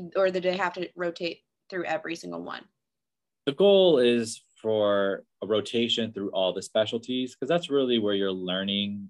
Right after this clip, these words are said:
Speaker 2: um, or really applying everything you've learned, and for you to get exposure to all the specialties to see what you like and what maybe you don't like.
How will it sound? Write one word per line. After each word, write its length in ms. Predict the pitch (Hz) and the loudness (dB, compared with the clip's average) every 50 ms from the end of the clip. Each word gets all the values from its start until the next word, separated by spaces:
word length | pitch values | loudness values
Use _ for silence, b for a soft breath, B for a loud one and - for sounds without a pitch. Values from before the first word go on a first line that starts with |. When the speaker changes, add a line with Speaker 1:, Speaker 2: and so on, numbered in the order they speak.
| _ - - | _ -10 -6
Speaker 2:
um, 460 | 98 92 90 90 90 87 85 85 - - | -4 -2 -2 -2 -2 -2 -4 -8 -8 -2
or 80 | - 113 | 0 2
really 220 | 127 165 175 151 | 4 4 4 4
applying 460 | 110 - - _ - 110 110 110 101 101 | 4 2 2 _ -2 0 0 0 2 0
everything 280 | 104 110 113 120 120 | 0 0 -2 -2 -4
you've 180 | 120 123 120 104 | -4 -4 -4 -2
learned, 380 | 98 92 87 85 82 87 104 - _ _ _ _ _ - | 0 0 0 0 -2 -4 -8 -14 _ _ _ _ _ -4
and 140 | 131 131 - | -4 -2 0
for 80 | 143 135 | 2 4
you 340 | 131 139 147 156 165 160 | 6 6 6 6 6 4
to 140 | - - 120 | 2 0 -2
get 160 | 113 110 104 | 0 0 0
exposure 720 | 104 101 - - - 104 101 104 101 98 92 98 95 92 92 | 0 -2 -4 -4 -2 0 0 0 0 -2 -2 -2 0 0 -2
to 200 | 92 - - 101 | -4 -4 -4 -2
all 100 | 95 92 | -2 -2
the 60 | 90 | -2
specialties 520 | - - 98 92 101 92 - 98 98 87 | -2 -4 -4 -4 -4 -6 -8 -8 -8 -8
to 80 | - 90 | -10 -12
see 200 | - - 107 101 | -10 -8 -8 -6
what 280 | 92 92 101 98 - 95 | -2 0 0 0 0 0
you 140 | 98 98 | -4 -4
like 320 | 92 92 92 95 92 92 - | -2 0 0 2 0 0 -4
and 100 | 92 92 | -6 -8
what 200 | 90 87 85 82 - | -6 -6 -6 -8 -8
maybe 220 | 92 92 90 90 | -8 -8 -8 -8
you 160 | 90 85 85 82 | -8 -10 -10 -10
don't 300 | - - 107 104 95 95 | -6 -4 -2 -2 -2 -2
like. 280 | 87 85 85 85 - | -2 -2 -2 -2 -4